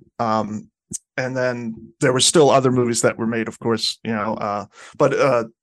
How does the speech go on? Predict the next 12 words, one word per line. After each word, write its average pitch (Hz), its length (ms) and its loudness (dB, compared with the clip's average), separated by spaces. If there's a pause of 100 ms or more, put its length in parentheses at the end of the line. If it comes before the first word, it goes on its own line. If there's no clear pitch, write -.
(100)
House 156 200 0
Dracula 143 320 -2
is 143 100 -6
also 143 260 -4
the 123 120 -10
final, 135 600 -2 (200)
um, 113 400 -4
time 131 320 0
that, 120 300 0
uh, 113 140 2
Jack 117 320 0
Pierce 151 440 4